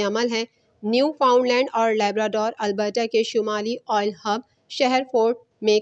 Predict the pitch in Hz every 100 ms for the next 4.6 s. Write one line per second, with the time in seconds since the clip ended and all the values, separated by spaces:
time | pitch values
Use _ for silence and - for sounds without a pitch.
0 | 214 233 233 254 226 220 214 226 226 208
1 | 202 220 202 208 233 226 202 220 - _
2 | _ 247 247 247 277 269 240 240 233 233
3 | 262 214 214 214 208 233 247 - 208 208
4 | 208 226 208 196 208 202